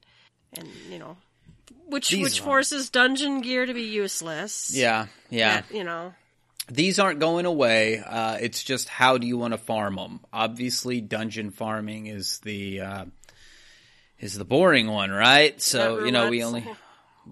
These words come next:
Speaker 2: the, the soulless, soulless loot tunnel. So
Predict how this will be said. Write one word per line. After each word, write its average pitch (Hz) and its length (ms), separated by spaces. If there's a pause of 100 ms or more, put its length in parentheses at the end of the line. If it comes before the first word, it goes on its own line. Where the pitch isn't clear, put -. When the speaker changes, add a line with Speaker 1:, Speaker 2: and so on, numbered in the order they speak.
Speaker 2:
the, 117 160
the 110 120
soulless, 123 640 (200)
soulless 127 640
loot 117 340
tunnel. 107 560
So 113 540